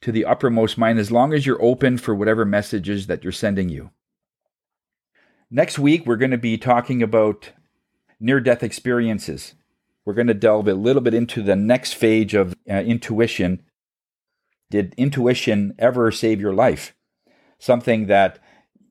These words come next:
you were gonna be somewhere, and maybe if your car, uh, ran out of control,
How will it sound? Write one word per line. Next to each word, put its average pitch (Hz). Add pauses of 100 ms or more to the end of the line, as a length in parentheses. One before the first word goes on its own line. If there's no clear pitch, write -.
(140)
you 113
were 104 (460)
gonna 107
be 123
somewhere, 98 (680)
and 95
maybe 107
if 98
your 101
car, 117
uh, 98
ran 101
out 113
of 110
control, 117